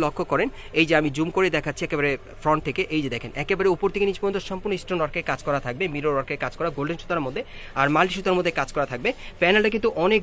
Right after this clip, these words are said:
গর্জিয়াস, সম্পূর্ণ লাক্সারি স্টাইলে আপনারা পেয়ে যাচ্ছেন এই পার্টি ওয়্যার গাউনটা।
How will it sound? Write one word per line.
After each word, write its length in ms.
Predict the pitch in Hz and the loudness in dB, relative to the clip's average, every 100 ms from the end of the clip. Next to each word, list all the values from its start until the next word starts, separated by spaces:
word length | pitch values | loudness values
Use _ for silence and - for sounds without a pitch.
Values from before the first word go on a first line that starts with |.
| 165 | 4
গর্জিয়াস, 300 | 135 123 120 185 | 4 2 -2 -2
সম্পূর্ণ 260 | 185 214 196 | 0 0 4
লাক্সারি 380 | 160 160 190 196 - | 2 2 0 0 -2
স্টাইলে 240 | 190 180 165 | 0 0 0
আপনারা 160 | 170 170 | -2 -2
পেয়ে 120 | 139 | -2
যাচ্ছেন 200 | 131 190 170 | -2 -4 -2
এই 60 | 151 | 0
পার্টি 180 | 143 135 | 0 2
ওয়্যার 160 | 151 143 | 0 2
গাউনটা। 260 | 117 113 | -2 0